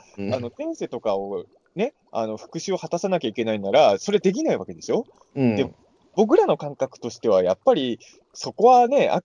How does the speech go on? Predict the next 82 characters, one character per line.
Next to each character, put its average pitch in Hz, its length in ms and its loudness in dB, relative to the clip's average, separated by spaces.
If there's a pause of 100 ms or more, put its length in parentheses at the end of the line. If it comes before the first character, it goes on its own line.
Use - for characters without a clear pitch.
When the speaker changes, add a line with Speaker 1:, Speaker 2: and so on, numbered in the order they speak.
Speaker 2:
手 151 140 -2
し - 100 -10
て 117 140 2
よ 117 120 2
か 170 140 2
っ - 60 -2
た 104 180 -2
と 101 140 -10
思 208 400 -2
う 151 100 -4
じ 110 100 -14
ゃ 92 80 -6
な 82 200 -14
い、 - 60 -20 (180)
や - 100 -18
っ - 80 -20
ぱ 120 60 -2
ね。 123 60 6
Speaker 1:
う - 20 6 (260)
ん。 - 80 -20 (300)
Speaker 2:
う - 20 -16
ん、 98 200 -10
だ 131 100 0
か 113 100 0
ら、 90 340 0 (500)
な 107 80 -6
ん 95 40 -10
か 98 160 -2
前 269 300 -2
世 123 260 2
の 104 200 -4
復 - 260 -14
讐 98 300 -8
っ 92 40 -8
て - 220 -6
の 101 120 -2
は、 95 140 0
い 101 120 -10 (100)
や、 117 240 6
実 160 280 -4
際 240 140 4
に 220 200 -2
あ 185 100 2
の、 180 180 0 (140)
実 156 240 -8
話 185 100 6
怪 190 220 2
談 131 180 2
と 92 120 -8
か 95 80 -2
で 95 80 -4
も 92 80 -10
そ 127 80 -8
う - 20 -4
い - 20 -2
う 120 40 -2
話 113 200 -6
あ 98 100 2
る 208 140 2
じ 110 100 -4
ゃ 95 40 -4
な 90 160 -10
い。 87 160 -14 (180)
Speaker 1:
う 127 60 -2
ん。 104 400 0
Speaker 2:
な 107 140 -6
ん 98 40 -12
か - 120 -8
す - 160 -8
ご 415 120 6
い 466 60 4
嫌 165 240 4
な 139 160 -4
ん 95 420 -16
で 90 120 -14
す - 100 -14
よ 95 80 -8
ね、 175 140 -6
そ 123 160 -6
う 104 80 -6
い 101 100 -10
う 95 140 -16